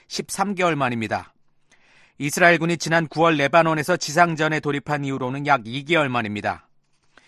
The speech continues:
휴전협정안에는 육십 일 전환 기간을 두고 이스라엘군이 레바논 남부에서 철수하고 헤즈볼라의 중화기를 이스라엘 국경에서 약 삼십 킬로미터 떨어진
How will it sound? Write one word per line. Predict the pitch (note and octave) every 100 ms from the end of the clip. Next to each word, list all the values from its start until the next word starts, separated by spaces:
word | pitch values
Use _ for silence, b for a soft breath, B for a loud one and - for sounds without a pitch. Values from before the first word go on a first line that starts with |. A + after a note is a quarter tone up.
| b b
휴전협정안에는 | - - F#3+ F#3+ F3+ F#3 F3 E3 E3+ F#3
육십 | C#3+ D#3+ - F3+
일 | F#3
전환 | E3 C#3 D3 F3+ E3+
기간을 | D3+ D#3 D3+
두고 | C3 B2 B2+ E2 b b b b
이스라엘군이 | B2+ - E3+ E3+ D3+ E3+
레바논 | E3 C#3 F3 F3+ F3
남부에서 | D#3+ D#3+ D#3+ E3
철수하고 | - G#3 F#3+ F#3 D#3 A2+ - _ b b b b -
헤즈볼라의 | F#3 E3+ F3+ F3 F3 F3
중화기를 | E3+ D#3+ E3+ D#3+ D#3+ F#3
이스라엘 | D3 D3+ F#3 F3+
국경에서 | D#3+ D#3 E3 D#3 D3+ E3
약 | D3 -
삼십 | - G3 F#3 -
킬로미터 | F#3 E3+ E3 D#3+
떨어진 | - D3 C#3+ C3 F2+